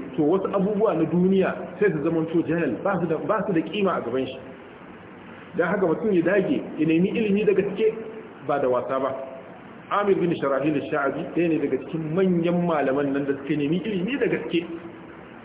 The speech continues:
Kuma ba wai sun nemi ilimin bane ba tare da aiki ba. Ha, suna da ayyuka kuma za ka samu zantuttukan su suna nuna haka. Yana daga cikin wanda ya faɗi wancan magana da muka faɗa lokacin da muke karatu kan husnul jiwar.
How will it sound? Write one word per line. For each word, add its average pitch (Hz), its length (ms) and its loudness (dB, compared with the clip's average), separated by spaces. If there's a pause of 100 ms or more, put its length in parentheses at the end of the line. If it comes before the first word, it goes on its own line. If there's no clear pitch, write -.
(200)
Kuma 208 180 2
ba 208 60 4
wai 190 260 6
sun 233 140 2
nemi 208 220 6
ilimin 196 320 4
bane 190 200 4
ba 147 220 2
tare 156 180 2
da 139 140 0
aiki 127 260 -6
ba. 107 140 -6 (180)
Ha, 175 200 -8
suna 220 180 2
da 180 160 2
ayyuka 208 320 0
kuma 196 220 0
za 220 140 2
ka 202 120 -2
samu 190 320 0
zantuttukan 220 640 0
su - 100 -10
suna 180 240 2
nuna 156 240 2
haka. 117 240 -4 (800)
Yana 196 240 4
daga 156 240 0
cikin 196 200 2
wanda 202 240 2
ya 180 60 6
faɗi 175 160 0
wancan 208 320 0
magana 185 240 2
da 165 80 0
muka 175 200 0
faɗa 170 340 -2 (240)
lokacin 180 360 0
da 165 80 0
muke 190 240 0
karatu 135 400 0
kan 185 300 0 (340)
husnul 185 460 4
jiwar. 135 320 2